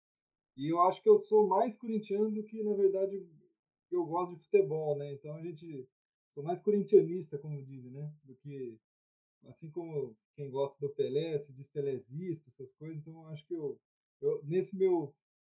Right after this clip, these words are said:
minha, nessa minha trajetória, acho que eu acompanhei mais o Corinthians do que propriamente o futebol. Mas é lógico que com o tempo a gente, é, vai, é, buscando conhecer a história um pouco do futebol, história de va-, outros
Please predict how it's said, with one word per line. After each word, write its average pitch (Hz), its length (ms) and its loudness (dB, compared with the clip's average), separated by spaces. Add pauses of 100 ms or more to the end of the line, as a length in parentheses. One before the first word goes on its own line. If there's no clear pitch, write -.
(460)
minha, 147 260 -6
nessa 151 280 -8
minha 165 120 -10
trajetória, 156 520 -4
acho 160 100 -8
que - 60 -2
eu 170 60 0
acompanhei 180 360 -4
mais 175 240 -2
o - 40 -16
Corinthians 156 440 4
do 170 60 -16
que - 100 -20
propriamente 180 460 -6
o - 20 -20
futebol. 135 460 -2
Mas 127 260 -14
é 165 60 -18
lógico 160 340 -10
que 175 100 -14
com 165 200 -12
o 135 40 -10
tempo 151 540 -2
a 123 60 -4
gente, 135 600 -10 (800)
é, 113 520 -14
vai, 135 260 -2 (880)
é, 110 440 -14
buscando 143 800 -4
conhecer 143 640 -4
a 120 40 -2
história 139 400 -4
um - 20 -18
pouco - 200 -14
do - 60 -20
futebol, 151 720 0
história 147 340 -2
de 127 80 -12
va-, 139 180 -4
outros 139 280 -4